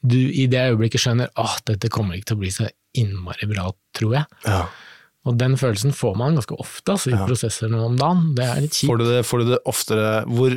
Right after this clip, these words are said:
Speaker 2: altså, v-, hvis, hvis, prosent er jo et fint, eh, begrep.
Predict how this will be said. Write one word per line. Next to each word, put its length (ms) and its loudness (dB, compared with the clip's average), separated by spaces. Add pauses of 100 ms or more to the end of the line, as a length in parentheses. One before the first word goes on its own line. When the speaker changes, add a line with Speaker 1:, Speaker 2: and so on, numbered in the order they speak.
Speaker 2:
altså, 220 2
v-, 720 0
hvis, 200 0 (120)
hvis, 200 -2 (280)
prosent 600 -2
er 160 0
jo 80 0
et 100 -6
fint, 320 -2
eh, 160 0
begrep. 400 -2